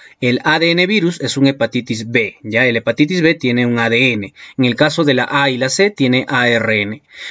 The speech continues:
Vamos a encontrar el virus de la sarampión, de la rubiola, fiebre amarilla, rabia, V I H,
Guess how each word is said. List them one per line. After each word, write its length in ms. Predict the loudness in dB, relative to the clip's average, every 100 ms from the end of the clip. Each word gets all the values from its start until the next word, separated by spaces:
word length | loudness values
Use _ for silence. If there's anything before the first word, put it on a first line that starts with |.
| 0
Vamos 180 | 2 2
a 40 |
encontrar 420 | 2 0 0 0
el 100 | 2
virus 240 | 2 2 2
de 60 |
la 100 | 0
sarampión, 840 | 0 -2 -2 -2 2 4 4 4 4
de 80 | 2
la 160 | 2
rubiola, 640 | -2 -2 2 4 6 2 0
fiebre 320 | 0 0 0
amarilla, 600 | 0 0 2 2 2 2
rabia, 600 | 0 2 2 0 0 2
V 140 | 2
I 200 | 0 2
H, 460 | 0 0 -2 -4